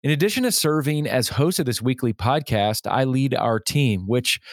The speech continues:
offers coaching, consulting, teaching, training, and equipping of various leaders. But I am most passionate about us in our offering of coaching to leaders. Why? Because I believe that everyone in the world would benefit from coaching.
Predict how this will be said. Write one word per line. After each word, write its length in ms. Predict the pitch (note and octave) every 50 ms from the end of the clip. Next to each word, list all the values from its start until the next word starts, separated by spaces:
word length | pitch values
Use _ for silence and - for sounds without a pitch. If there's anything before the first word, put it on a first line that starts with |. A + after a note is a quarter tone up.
| - - - - _ -
offers 340 | C3 C3 - A#2+ A2 -
coaching, 560 | - - - D#3 E3 D#3+ - - E3+ E3 D#3+ C#3
consulting, 680 | - B2+ A2+ - - C#3+ C#3+ C#3 - - D3 C#3+ B2+
teaching, 600 | - - - D#3+ D3 - - D#3 D3 C#3+ C#3+ C#3+
training, 580 | C3+ - - - C#3 C#3 C#3+ C#3+ C#3+ C#3+ C#3+ C3+
and 120 | G2+ G#2+
equipping 460 | A2+ G2+ - - D3+ - D3+ C#3+ C#3
of 140 | B2+ G#2 F2
various 480 | - A2+ A2+ A#2+ A#2+ A2+ G#2+ - - -
leaders. 360 | A2 G#2+ G#2 G2 F#2+ - - _ - - - - - - - - _ _
But 100 | - D#3
I 100 | F#3 F#3+
am 200 | F#3 E3+ D#3+ D#3
most 380 | D#3 D#3 F#3 A#3+ B3+ - -
passionate 600 | - B2+ B2 A#2+ A#2 - - A#2+ A#2 B2+ C#3+ - _ -
about 460 | C3 B2 G2 B2 B2 B2 C3 C#3+ - - _ -
us 340 | B2+ B2 C3+ C#3 - - - _ -
in 120 | C#3 C3+
our 200 | C3 B2+ C3+ C#3 -
offering 520 | - B2 B2 A2 - - B2 A2+ A2+ A#2 - _ _ -
of 200 | B2+ B2 A#2 - -
coaching 520 | - - E3+ G3+ G3+ - - G#2 F#2 F2 -
to 100 | - -
leaders. 340 | A2+ A2 G#2 F#2+ F2+ F2+ -
Why? 400 | - G#2 G#2+ A2 B2+ D#3 F3+ F3 - - - - - - - - - _ _
Because 300 | - C#3 C3+ F#3 E3+ C#3
I 120 | F3 E3+
believe 260 | F3+ G3 G3+ F#3+ F#3 D#3
that 140 | F3 - - _ -
everyone 500 | E3 F#3 G3 F3+ A3 A3 G#3+ G#3+ G#3+ G#3+
in 100 | G#3+ G#3
the 80 | G3+
world 420 | G3 E3+ D3 D3+ E3 F3 F3 F3 D#3+
would 220 | D#3 E3 D#3 A#2+
benefit 420 | G#2 C3+ C#3+ D3 D3+ - - E3 -
from 180 | - E3 D3+
coaching. 440 | - - F#3 F#3+ G3 - A#2+ F2+ E2+